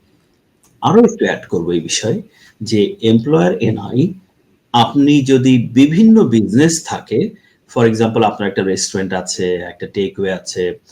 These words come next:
একটা ইভেন্ট ম্যানেজমেন্ট আছে, হয়তোবা আপনার তিনটা চারটা কোম্পানি আছে, আপনি কিন্তু তিনটা চারটা কোম্পানির মালিক যদি একা হন, প্রত্যেকটা কোম্পানিতেই যে আপনি দশ হাজার পাঁচশো ক্লেম করতে পারবেন, তা কিন্তু নয়।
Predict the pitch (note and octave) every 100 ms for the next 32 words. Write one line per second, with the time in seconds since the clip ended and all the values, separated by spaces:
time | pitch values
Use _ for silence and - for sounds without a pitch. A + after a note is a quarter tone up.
0 | - - - F#2+ G#2+ G#2+ B2+ C3+ A#2+ G2+
1 | F2+ F2 - D#2 - - - _ _ _
2 | _ _ _ D#3 D#3 D#3+ C3+ C#3 B2+ B2+
3 | A#2+ A#2 G#2 G2+ F#2 F2+ F#2 F2+ D#2+ -
4 | - _ _ _ _ - A2+ B2 E3 D#3+
5 | E3 D#3+ B2+ A2+ _ D3 E3 F#3 F#3 E3
6 | E3+ D#3+ A#2+ A2+ B2 C3+ A2+ F#2+ A2 B2
7 | B2+ B2 G2 F#2 E3 B2+ F2+ - - _
8 | - _ - D#3+ E3+ A3 A3 A#3+ A#3 D3
9 | B2+ B2+ D3+ E3+ G3 G#3+ F#3+ F3+ D#3 D#3+
10 | C3 G#2+ - C3+ C#3+ - A2+ A#2 - B2+
11 | - A#2 E3 F3+ F3 E3+ D#3+ E3 C#3 D#2+
12 | - C#3 D3 C3+ G2 C2+ -